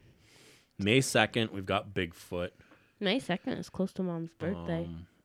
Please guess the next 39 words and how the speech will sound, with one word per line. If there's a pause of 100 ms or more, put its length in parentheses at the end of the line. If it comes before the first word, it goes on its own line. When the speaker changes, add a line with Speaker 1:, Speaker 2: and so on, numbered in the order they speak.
(100)
Speaker 1:
April
nineteenth,
the
new
covid
strain,
Omega,
will
emerge,
five
times
worse
than
all
other
versions.
God,
I
hope
not. (160)
Speaker 2:
Please (120)
be
wrong
about
that
one.
Speaker 1:
And
in
September
seventeenth,
the
largest
creature
discovered
in
the
ocean,
called (180)
the